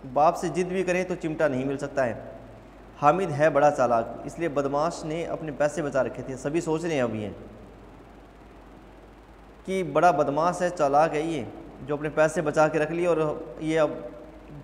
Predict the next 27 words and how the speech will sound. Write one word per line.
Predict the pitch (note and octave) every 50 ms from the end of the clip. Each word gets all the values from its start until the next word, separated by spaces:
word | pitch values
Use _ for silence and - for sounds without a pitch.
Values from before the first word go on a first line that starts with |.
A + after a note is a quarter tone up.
| -
चिमटा | - D3+ D3+ D#3+ E3
खरीद | D#3+ D#3+ D#3 D3+ D3
के | D3+ D#3+ E3
हमें | C#3+ C#3 C#3+
चिढ़ा | C#3 - C#3+ C3+ C3+ C3+
रही | C3 A#2+ A#2 A#2+
है। | A#2 G#2+ F#2 - - - - - - - - - - - - - - - - - - - - - - - - - - - - - - - F#3
अब | E3+ D#3+ C#3
बालकों | D3 C#3+ C#3+ D3 D#3 - F3 E3+
के | F3 F3 D#3+
दो | C3 D3+ D#3 E3
दल | E3+ E3 D#3+
हो | D#3+ D#3+ D3
गए, | C#3+ C#3+ D#3 F3 F#3 - - - - - -
मोहसिन, | C#3+ C#3 D3 D3 D3 D3 D#3 E3+ E3+ F3 E3+ F3 F3 E3+ - - - - -
महमूद, | D3+ D3 D3 C#3+ D3 D3 D#3+ D#3 D3
समी | - D#3 D3+ D3+ D#3
और | D3+ C#3+
नूर | C#3 C#3 C#3+ C#3+
एक | C#3+ C#3+ C#3+ C#3+
तरफ | E3 F3 E3+
हैं, | E3+ C#3 A2 G2 - - - - - - - - - - - -
अकेला | D3 D3 C#3+ D#3+ E3 E3 E3 D#3+
हामिद | C#3 C#3+ C#3 C3+ C#3 C#3 C3
दूसरी | B2+ A2+ A#2+ B2 B2 D#3 C#3+ C3+
तरफ | C3 C3 C3 C3+
है। | B2 A2+ A#2+